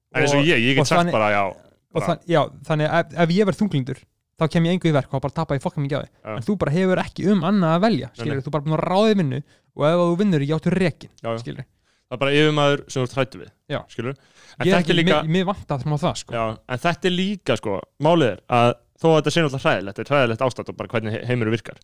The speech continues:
Speaker 2: Mhm.
Speaker 1: En þetta er mannlegt eðli. Þú verður bara að vera hræddur við yfirmann
Speaker 2: Gaur,
Speaker 1: til þess
Speaker 2: ég
Speaker 1: að
Speaker 2: mun
Speaker 1: gera.
Speaker 2: aldrei gleyma því, bara afkastamesta sumar lífs míns, þegar ég var að vinna hérna á Vísi.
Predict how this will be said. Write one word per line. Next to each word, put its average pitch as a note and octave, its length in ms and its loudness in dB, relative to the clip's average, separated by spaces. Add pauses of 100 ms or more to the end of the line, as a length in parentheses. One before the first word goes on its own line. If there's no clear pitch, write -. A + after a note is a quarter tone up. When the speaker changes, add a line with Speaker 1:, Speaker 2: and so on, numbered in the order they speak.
(140)
Speaker 2:
Mhm. B2 220 -10 (140)
Speaker 1:
En A#2 220 0
þetta C#3+ 360 -4
er F3 300 2 (220)
mannlegt C#3+ 520 -2
eðli. C#3+ 300 0 (280)
Þú C#3 140 -2
verður E3+ 280 4
bara C3+ 140 2
að - 20 -4
vera D3 220 4 (240)
hræddur D3 420 -4
við A2 140 -4
yfirmann G2 280 0
Speaker 2:
Gaur, D#3 140 2
Speaker 1:
til C3+ 80 0
þess D3+ 140 2
Speaker 2:
ég - 20 2
Speaker 1:
að F3+ 60 2
Speaker 2:
mun G3 80 4
Speaker 1:
gera. D#3 240 0
Speaker 2:
aldrei G3 460 -2
gleyma F3 500 0
því, B2+ 160 -2 (220)
bara C#3 180 -6 (160)
afkastamesta F#3+ 800 -2
sumar F3 480 2
lífs D#3+ 260 -6
míns, A#2 180 -8
þegar C#3+ 180 0
ég D#3 40 -2
var F#3 140 0
að D#3 80 -4
vinna F#3+ 240 0
hérna D#3 160 0
á D#3 80 0
Vísi. D#3+ 320 -2